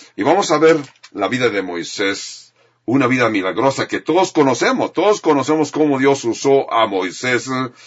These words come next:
con todo y que Moisés dio testimonio que no era un hombre que tenían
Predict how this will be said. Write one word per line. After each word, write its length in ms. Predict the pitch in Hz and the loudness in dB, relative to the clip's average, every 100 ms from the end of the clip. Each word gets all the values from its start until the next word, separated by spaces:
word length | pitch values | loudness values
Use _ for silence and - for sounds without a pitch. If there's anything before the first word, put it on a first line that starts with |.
| - - _ | -20 -20 _
con 220 | - 117 | -6 -4
todo 240 | 135 147 143 | 0 2 2
y 100 | - | 2
que 400 | 123 117 113 101 | 2 4 4 0
Moisés 640 | 110 110 101 131 131 113 | -2 -2 -2 0 -2 -2
dio 200 | 101 127 | -4 -2
testimonio 520 | 120 110 110 123 127 | -2 -4 -4 -2 -2
que 120 | 120 107 | -2 0
no 100 | 120 | 0
era 120 | 117 | 2
un 180 | 117 120 | 2 0
hombre 300 | 120 110 101 | -2 -2 -4
que 120 | 95 | -4
tenían 640 | 95 98 117 110 104 98 | -4 0 2 2 0 -4